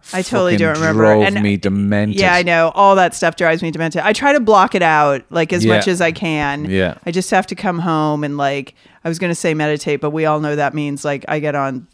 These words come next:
Speaker 1: solitaire suite and just start playing the
Speaker 2: <laughs>
Speaker 1: games till everything is just gone to white noise.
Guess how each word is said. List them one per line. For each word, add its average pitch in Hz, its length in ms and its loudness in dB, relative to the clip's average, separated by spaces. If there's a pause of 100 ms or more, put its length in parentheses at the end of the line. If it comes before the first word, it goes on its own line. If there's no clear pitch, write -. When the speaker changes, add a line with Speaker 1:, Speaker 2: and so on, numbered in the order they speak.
Speaker 1:
solitaire 139 680 -6
suite 135 520 -10
and 139 420 -4
just 156 240 -2
start - 220 -4
playing 151 260 -4
the 156 60 -4
Speaker 2:
<laughs> 151 160 -4
Speaker 1:
games 147 340 -6
till 151 220 -6
everything 151 460 -6
is 139 180 -8
just - 240 -12
gone 139 240 -6
to 139 80 -8
white 143 300 -4
noise. 143 440 -6